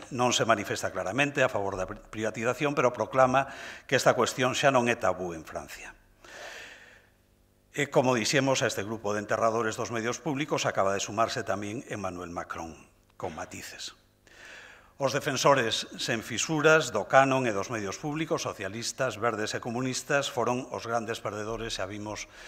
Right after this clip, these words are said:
da primeira volta das presidenciais. Parece que a súa opción polos medios públicos non callou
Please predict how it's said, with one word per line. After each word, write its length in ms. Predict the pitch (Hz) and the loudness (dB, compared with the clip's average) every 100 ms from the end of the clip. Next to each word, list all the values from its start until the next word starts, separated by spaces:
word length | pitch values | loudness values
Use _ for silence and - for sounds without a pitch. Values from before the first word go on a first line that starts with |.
| - - | -18 -4
da 160 | 107 | -2
primeira 400 | 95 101 110 101 | -2 -4 -2 0
volta 320 | 104 107 104 | 2 0 -2
das 160 | 98 92 | -4 -4
presidenciais. 800 | 95 - 95 92 - 135 147 - - - - - - | -8 -8 -8 -8 2 2 2 -2 -10 -18 -20 -6 0
Parece 320 | 104 120 123 | 0 0 -2
que 240 | 110 110 | 0 2
a 80 | 95 92 | 2 0
súa 160 | 92 98 | -2 -6
opción 320 | 95 117 110 | -4 -6 -4
polos 240 | 110 107 | -4 -4
medios 320 | 104 107 101 | -4 -6 -6
públicos 720 | - 120 120 117 123 117 - - - - - 117 | -6 -6 -6 -4 -2 -2 -4 -10 -20 -20 -12 0
non 240 | 120 113 | 0 2
callou 480 | 117 110 135 117 | 2 2 4 2